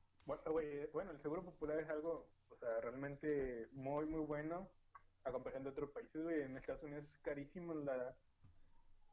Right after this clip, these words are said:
la, el me-, los medicamentos, todo eso, güey. Tardó dieciocho años, güey, para ser presidente, güey, Andrés Manuel. Así lo que te decía, que, que es carísimo, güey,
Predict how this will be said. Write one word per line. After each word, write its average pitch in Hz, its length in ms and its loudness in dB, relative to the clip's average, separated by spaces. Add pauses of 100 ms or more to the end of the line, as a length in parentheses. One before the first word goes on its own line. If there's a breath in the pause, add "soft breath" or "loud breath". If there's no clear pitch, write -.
la, 127 340 0
el 131 100 -8
me-, 135 200 -2
los 135 180 0
medicamentos, 135 600 -6
todo 143 180 0
eso, 160 200 -4
güey. 180 180 -6 (1600)
Tardó 135 180 2
dieciocho 160 480 0
años, 175 260 -2
güey, 151 120 4
para 127 260 0
ser 135 180 -4
presidente, 147 640 -2
güey, 131 160 -6 (240)
Andrés 123 300 -14
Manuel. 123 220 -14 (1800)
Así 135 180 2
lo 160 80 4
que 156 80 2
te 143 100 -2
decía, 143 220 -2
que, - 240 -8
que 139 80 0
es 135 140 -2
carísimo, 180 580 -2
güey, 220 160 -2